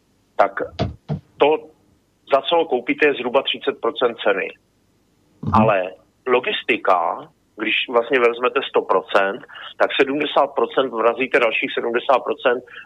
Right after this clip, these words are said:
Speaker 1: do jeho logistiky během životnosti, která je plánovaná, dejme tomu, na dvacet let. Takže má na,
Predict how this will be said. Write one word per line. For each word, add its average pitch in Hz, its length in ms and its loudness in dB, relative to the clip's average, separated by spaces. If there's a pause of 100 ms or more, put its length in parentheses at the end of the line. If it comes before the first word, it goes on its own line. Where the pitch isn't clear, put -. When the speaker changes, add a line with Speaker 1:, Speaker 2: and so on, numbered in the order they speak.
Speaker 1:
do 110 160 4
jeho 120 260 4
logistiky 113 520 -2
během 135 300 2
životnosti, 123 760 -2 (360)
která 113 260 4
je 117 80 2
plánovaná, 110 600 2
dejme 104 240 0
tomu, 104 240 -2
na 98 80 0
dvacet 95 440 -2
let. - 200 -2 (420)
Takže - 220 2
má 131 140 4
na, 113 140 2